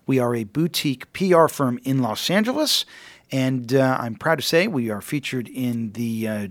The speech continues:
July thirtieth, oh seven issue of P R Week, uh, for a case study on the work we did for Star Wars Celebration,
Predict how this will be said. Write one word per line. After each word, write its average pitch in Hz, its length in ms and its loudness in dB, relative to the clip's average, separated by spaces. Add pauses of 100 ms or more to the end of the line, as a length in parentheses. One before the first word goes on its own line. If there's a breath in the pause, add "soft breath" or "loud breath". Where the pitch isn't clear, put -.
(140)
July 127 560 -4
thirtieth, 151 840 -2 (440 soft breath)
oh 139 100 0
seven 131 400 4
issue 220 440 -2 (120)
of 107 280 -6
P - 180 0
R 139 160 4
Week, 175 380 -2 (420 loud breath)
uh, 107 100 -6
for - 160 -8
a 104 60 -6
case 165 260 0
study 151 300 4
on 117 80 0
the 120 80 -4
work 135 200 0
we 143 120 2
did 139 260 0
for 113 260 -10
Star 151 320 2
Wars 143 280 0
Celebration, 135 840 0